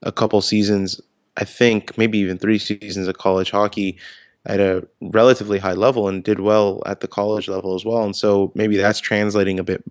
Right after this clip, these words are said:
more, uh, than you would see necessarily from someone who's coming straight out of juniors. Um, and he just plays an honest game.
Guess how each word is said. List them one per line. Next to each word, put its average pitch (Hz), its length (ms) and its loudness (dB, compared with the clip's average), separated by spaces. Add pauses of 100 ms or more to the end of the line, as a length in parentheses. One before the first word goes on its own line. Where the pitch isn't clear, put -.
more, 101 480 4 (420)
uh, 95 240 2
than 98 180 -2
you 101 120 0
would 98 140 2
see 101 200 -6
necessarily 95 580 0
from 98 180 -6
someone 95 260 -8
who's 92 100 -6
coming 98 220 -10
straight 98 240 0
out 92 120 2
of 92 120 0
juniors. 95 480 2 (440)
Um, 92 500 0 (840)
and 120 100 6
he 117 80 6
just 139 280 2
plays 139 200 6
an 123 80 6
honest 107 320 2
game. 87 320 0